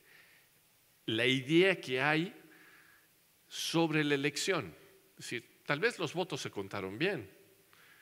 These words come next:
¿no? Y tal vez el resultado tuvimos... Eh, la noche de la elección o al día siguiente, y tal vez los, los opositores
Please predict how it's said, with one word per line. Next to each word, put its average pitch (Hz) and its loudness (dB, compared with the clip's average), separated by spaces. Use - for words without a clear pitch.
¿no? 120 -14
Y 117 -6
tal 117 -2
vez 147 -2
el 127 2
resultado 127 -4
tuvimos... 117 -6
Eh, 90 -2
la 107 -2
noche 117 -4
de 101 0
la 95 -4
elección 127 -2
o 98 -4
al 95 -4
día 101 -4
siguiente, 117 -4
y 90 -10
tal 107 -6
vez 156 -4
los, 120 -10
los 92 -4
opositores 123 -4